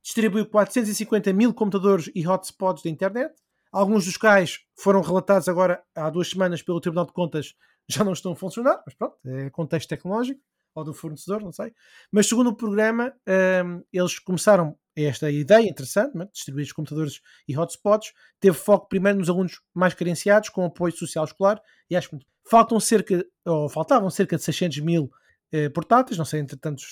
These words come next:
já foi entregues mais alguns ou não, para abranger professores e todos os alunos do ensino obrigatório da rede pública,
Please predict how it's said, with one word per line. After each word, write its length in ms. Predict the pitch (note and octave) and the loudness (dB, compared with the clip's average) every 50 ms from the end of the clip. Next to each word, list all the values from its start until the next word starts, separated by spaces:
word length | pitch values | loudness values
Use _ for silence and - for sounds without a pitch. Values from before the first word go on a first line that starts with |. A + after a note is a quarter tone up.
| - - | -16 -10
já 100 | - C#3 | -10 -10
foi 180 | B2+ - D#3 C#3+ | -8 -8 -10 -10
entregues 260 | - C#3+ D3 C3+ - | -8 -10 -12 -12 -12
mais 160 | C#3+ C#3+ B2 | -14 -12 -12
alguns 220 | C#3+ C#3 D3+ D3+ D#3+ | -12 -12 -12 -8 -6
ou 80 | G3+ | -2
não, 200 | G#3 G#3+ A#3 B3+ - _ _ _ _ _ _ _ | -2 -2 -2 -2 -6 _ _ _ _ _ _ _
para 200 | - G3 G3+ G3 | 4 6 6 6
abranger 360 | F#3+ F3+ F#3 F#3+ F3 D#3 F3+ - | 6 4 2 0 0 -2 -4 -4
professores 520 | - F3+ - - - A#3+ A#3 A#3+ G#3+ G3 | -4 -8 -8 -4 0 2 2 2 2 -2
e 40 | F#3 | -4
todos 220 | - A3 A3 F3+ | -2 -2 -2 0
os 60 | D#3+ | -2
alunos 260 | F#3 F#3 G3+ G3+ E3+ D#3 | -2 0 0 0 0 0
do 80 | F#3 | 0
ensino 240 | F3+ - - F3+ F#3 | -2 -2 -2 -2 -2
obrigatório 480 | E3 D#3+ F3 E3 - - F#3 F3+ E3+ D#3+ | 0 0 0 -2 0 2 2 2 2 0
da 80 | E3 | -4
rede 200 | - D#3+ D3+ - | -6 -6 -8 -10
pública, 440 | _ B2 A2+ - A2+ - - A2 | _ -20 -20 -20 -20 -20 -20 -20